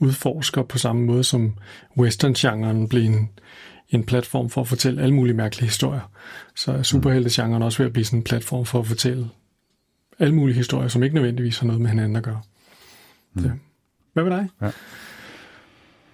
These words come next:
Speaker 2: Jeg har ikke, øh, fået set noget, men jeg er gået i gang med at læse den bog, der hedder The Space Between Worlds af Makaya Johnson. Øhm, jeg hørte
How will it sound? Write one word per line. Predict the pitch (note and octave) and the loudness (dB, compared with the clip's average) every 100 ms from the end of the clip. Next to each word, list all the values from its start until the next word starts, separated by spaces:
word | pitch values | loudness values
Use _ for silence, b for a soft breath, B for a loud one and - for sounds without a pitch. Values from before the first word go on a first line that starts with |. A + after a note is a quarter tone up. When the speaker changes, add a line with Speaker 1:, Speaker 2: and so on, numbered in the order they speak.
| B B B - | B B B -4
Speaker 2:
Jeg | G#2 D#2 | -2 0
har | F2 | 0
ikke, | G2 - D#3 | 0 2 4
øh, | A#2 E2+ | 4 4
fået | - D#2 C#2 | 0 0 -2
set | - D3+ D#3+ | -2 -2 0
noget, | C3+ G#2+ G#2 A2 | 2 4 4 4
men | G2+ F2 | 4 2
jeg | E2+ D#2+ E2 | 2 0 -2
er | F2+ D#2 D2+ | -2 -2 -2
gået | D2+ E2+ D#2 | -2 0 0
i | |
gang | E2+ F#2+ C#3 | 0 -2 0
med | G#2+ | 0
at | |
læse | E2+ F2 - | 2 0 0
den | G2+ | -2
bog, | F2 F2 | -2 -4
der | F#2 | -2
hedder | E2+ D#2+ | 0 0
The | C#2 D#2+ | 0 -4
Space | - - E2 F#2 - | -4 -2 -2 -2 -4
Between | A2+ - F#2 F2+ | -6 -4 -2 0
Worlds | E2 D#2 D2+ E2+ - | 0 0 0 -2 -4
af | - D#2 D2+ | -4 -2 -2
Makaya | D2 D#2 - D#2+ D2 D2 D2 - - | -2 -6 -4 -4 -2 -4 -6 -10 -8
Johnson. | D2+ D#2+ F#2+ A#2 G#2+ F#2 - _ _ | -4 -4 -2 -2 -2 -4 -10 _ _
Øhm, | E2+ D2+ D2 C#2+ C#2+ C#2+ - | -4 -2 -2 -4 -4 -6 -8
jeg | F2 E2+ | -2 0
hørte | D#2 E2 D#2+ F2 F2 F2 | 2 2 2 2 2 0